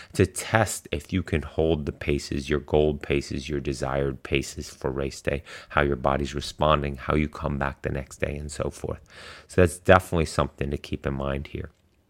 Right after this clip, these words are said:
Um, the other thing is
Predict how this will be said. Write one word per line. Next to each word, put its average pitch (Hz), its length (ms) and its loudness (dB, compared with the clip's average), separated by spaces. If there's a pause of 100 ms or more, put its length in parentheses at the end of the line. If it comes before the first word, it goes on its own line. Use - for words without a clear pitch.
(580)
Um, 78 260 2 (460)
the 92 120 8
other 101 200 10
thing 95 300 4
is 82 240 4